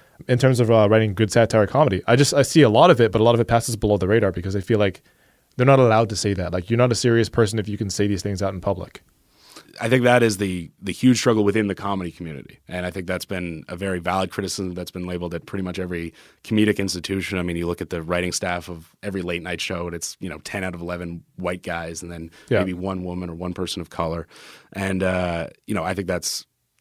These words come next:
Speaker 2: absolutely the kind of struggle that's gonna be for us and for everyone going forward. Um, you know, Ian, uh, as you obviously know, is, uh,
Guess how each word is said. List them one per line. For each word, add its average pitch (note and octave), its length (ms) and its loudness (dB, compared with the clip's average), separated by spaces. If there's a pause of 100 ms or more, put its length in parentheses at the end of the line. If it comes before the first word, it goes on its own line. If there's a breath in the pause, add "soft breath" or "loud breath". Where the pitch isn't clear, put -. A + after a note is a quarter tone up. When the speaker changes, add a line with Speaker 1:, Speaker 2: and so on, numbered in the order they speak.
Speaker 2:
absolutely G2 600 -4
the E2 120 -8
kind F2 220 -8
of D#2+ 80 -10
struggle F#2 340 -2
that's F2 160 -6
gonna F2 180 -10
be D#2+ 340 -10 (160)
for G2 160 -2
us G#2+ 240 0
and F#2+ 100 -8
for F2 100 -8
everyone F#2+ 320 -4
going E2 200 -8
forward. F2+ 360 -8 (340 soft breath)
Um, G2 340 -4
you A2+ 80 -2
know, F2 100 -4
Ian, B2 580 4
uh, G2 40 -6 (400)
as F2 220 -6
you F2+ 120 -6
obviously F2 280 -6
know, F2 180 -2
is, - 240 -4
uh, E2 260 -10